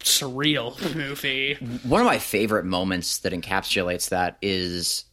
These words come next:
Speaker 2: after a moment of dramatic tension upstairs, we cut back downstairs to the television, and there's an American flag waving, and it's, and there is this rendition of "Oh Say Can You See" that is, like,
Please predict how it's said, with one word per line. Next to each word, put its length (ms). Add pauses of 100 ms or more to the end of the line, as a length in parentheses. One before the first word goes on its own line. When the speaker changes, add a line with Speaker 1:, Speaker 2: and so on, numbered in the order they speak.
Speaker 2:
after 400
a 40
moment 360
of 80
dramatic 500
tension 400
upstairs, 800
we 100
cut 300
back 260
downstairs 920
to 600 (220)
the 140
television, 920 (220)
and 640 (160)
there's 240
an 80
American 480
flag 420
waving, 460
and 140
it's, 320
and 160
there 140
is 140
this 340 (580)
rendition 880
of 640 (120)
"Oh 120
Say 200
Can 200
You 100
See" 360
that 160
is, 180
like, 400